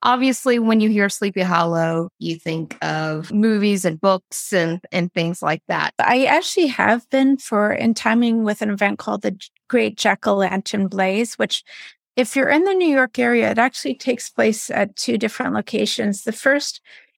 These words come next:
Speaker 2: is at the original location for the event.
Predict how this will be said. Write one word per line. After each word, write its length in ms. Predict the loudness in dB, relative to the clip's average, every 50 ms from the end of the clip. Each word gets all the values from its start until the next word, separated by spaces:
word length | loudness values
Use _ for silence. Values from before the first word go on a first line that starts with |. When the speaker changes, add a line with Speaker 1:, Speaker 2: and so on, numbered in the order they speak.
| _ _ -4
Speaker 2:
is 220 | -2 -2 0 2 0
at 200 | 0 0 _ -2
the 120 | -2 -2
original 580 | 0 -2 -2 -2 0 0 0 0 0 -2 -6 _ _ -6
location 500 | -4 -4 -2 0 0 0 0 0 0 -2
for 180 | -2 0 -2 0
the 120 | 2 2
event. 340 | 0 0 2 0 0 0 0